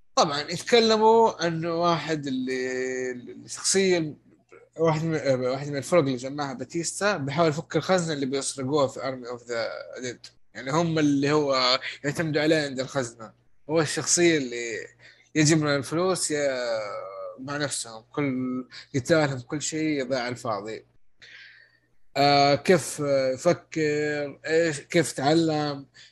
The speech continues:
إيش خلفيته، ليش هو بالذات. فكل هذه الأشياء بتعرفها في الفيلم هذا. طيب، نروح للفيلم. تعرف لما أقول لك Army of the Dead كله أكشن، كله زومبي؟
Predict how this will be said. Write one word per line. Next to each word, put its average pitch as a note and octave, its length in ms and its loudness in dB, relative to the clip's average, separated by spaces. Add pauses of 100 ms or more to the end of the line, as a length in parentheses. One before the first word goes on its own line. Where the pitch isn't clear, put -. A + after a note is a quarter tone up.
(120)
إيش E3+ 140 0
خلفيته، D#3 1040 -2
ليش E3 440 2
هو E3+ 100 4
بالذات. D3 720 2 (460)
فكل - 280 -6
هذه E3 140 -2
الأشياء D#3+ 640 -4
بتعرفها C#3 440 -8
في B2 60 -8
الفيلم A#2+ 340 -10
هذا. A2+ 320 -10 (1080)
طيب، E3+ 320 4
نروح G#3 180 2
للفيلم. G3+ 400 2 (1200)
تعرف G#3+ 240 6
لما F#3 180 2
أقول F3+ 220 -2
لك E3+ 180 -4 (180)
Army E3+ 440 -4
of D3 80 -10
the C#3 220 -8
Dead D#3+ 260 -6 (120)
كله E3+ 520 2
أكشن، D#3+ 320 -4
كله F3+ 220 2
زومبي؟ E3 580 -2